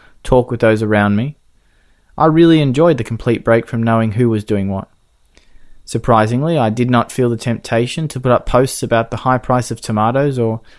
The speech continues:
share that cute video of my daughter spinning in circles, but I certainly felt like I was somewhat out of the loop. Until I turned off Facebook, I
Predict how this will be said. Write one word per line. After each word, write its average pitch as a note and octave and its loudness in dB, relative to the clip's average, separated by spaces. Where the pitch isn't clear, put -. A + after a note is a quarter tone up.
share C3 2
that B2 2
cute - -2
video A#2+ 2
of A#2+ -2
my A2+ -2
daughter A#2+ 0
spinning B2 -2
in A2+ 0
circles, - -6
but D#3 0
I D3+ 6
certainly F#3 0
felt - -2
like B2 -2
I B2 2
was A#2 0
somewhat A#2+ -2
out G#2 2
of G#2 -4
the G#2+ -6
loop. G2 -4
Until C#3 0
I B2+ 4
turned B2+ -2
off F#3 0
Facebook, A2 -6
I A#2+ -4